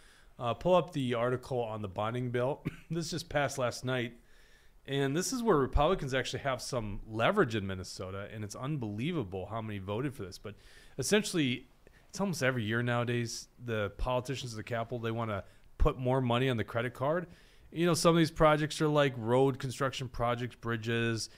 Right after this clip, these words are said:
and then they get the really suspect ones, like giving way more money to college universities that are actually wasting it and teaching woke ideology. Things like the Eagle Center in, uh, Wabasha,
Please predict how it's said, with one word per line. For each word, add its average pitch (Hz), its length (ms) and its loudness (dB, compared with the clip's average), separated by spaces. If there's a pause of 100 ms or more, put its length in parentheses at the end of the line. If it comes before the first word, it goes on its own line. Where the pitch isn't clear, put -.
(300)
and 147 120 -2
then 247 120 2
they 247 80 4
get 233 160 4
the 226 60 2
really 220 180 8
suspect 175 520 2
ones, 113 240 0
like 107 180 0
giving 135 360 0
way 156 180 6
more 220 220 6
money 190 240 4
to 151 140 0
college 165 440 2
universities 139 560 0
that 110 80 0
are 110 100 0
actually 117 360 -2
wasting 135 520 0
it 151 120 -2
and 110 160 -10
teaching 123 300 -6
woke 127 240 2
ideology. 131 760 2 (380)
Things 147 240 2
like 135 180 4
the 135 240 -4
Eagle 170 240 6
Center 160 460 6
in, 139 260 6
uh, 127 280 6
Wabasha, 165 840 6